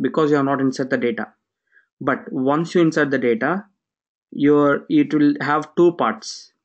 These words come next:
The first part will have the normal,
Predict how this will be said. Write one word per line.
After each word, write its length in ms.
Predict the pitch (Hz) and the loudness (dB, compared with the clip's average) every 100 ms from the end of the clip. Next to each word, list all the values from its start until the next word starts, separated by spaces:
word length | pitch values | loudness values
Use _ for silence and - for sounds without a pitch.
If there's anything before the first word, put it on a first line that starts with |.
| _ _ _ _ - | _ _ _ _ -8
The 180 | 127 - - - | -8 -10 -20 -2
first 400 | 160 175 180 _ | 2 2 -2 _
part 300 | 147 143 139 - | -2 -2 -4 -4
will 200 | 143 131 | -4 -4
have 420 | 127 123 123 165 _ _ _ _ _ _ _ | -2 -2 -2 -4 _ _ _ _ _ _ _
the 100 | - | -2
normal, 680 | 135 131 135 139 151 151 147 | 2 2 2 2 2 2 2